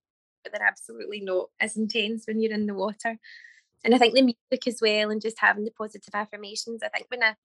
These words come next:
was told I was having an induction, I felt like all my hypnobirth and stuff had to go out the window. Like, "That's me, I'm not in control of anything anymore because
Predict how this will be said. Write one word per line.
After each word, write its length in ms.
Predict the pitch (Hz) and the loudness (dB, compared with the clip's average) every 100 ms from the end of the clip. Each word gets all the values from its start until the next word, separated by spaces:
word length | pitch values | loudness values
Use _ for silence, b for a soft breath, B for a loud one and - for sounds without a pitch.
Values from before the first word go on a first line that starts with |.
| _ _ 220 | _ _ -4
was 140 | 226 | -2
told 240 | - 208 | 2 2
I 40 | 208 | 2
was 120 | 208 | 0
having 240 | 208 202 202 | 2 2 0
an 80 | 196 | -4
induction, 540 | 196 202 - - 226 | -2 -2 -2 -10 -8
I 80 | 202 | -10
felt 260 | - 202 | -8 -6
like 140 | 202 - | -6 -4
all 80 | 208 | -4
my 100 | 208 | -4
hypnobirth 500 | 202 - 202 196 196 | -6 -8 -2 -4 -4
and 100 | 214 | -10
stuff 200 | 208 214 | -8 -6
had 160 | 214 214 | -6 -8
to 60 | - | -8
go 80 | 202 | -8
out 120 | 196 | -6
the 80 | 208 | -4
window. 420 | 208 233 262 269 _ | -4 -2 -4 -4 _
Like, 240 | 214 196 - | -4 -4 0
"That's 280 | 202 214 - | -2 -2 -8
me, 160 | 208 | -8
I'm 100 | 202 | -8
not 160 | 202 196 | -8 -10
in 80 | 214 | -6
control 320 | 214 214 202 | -4 0 0
of 80 | 196 | 0
anything 340 | 190 202 202 | -2 -4 -6
anymore 380 | 190 190 190 190 | -4 -4 -2 -4
because 460 | 196 - 214 190 | -6 -10 -10 -10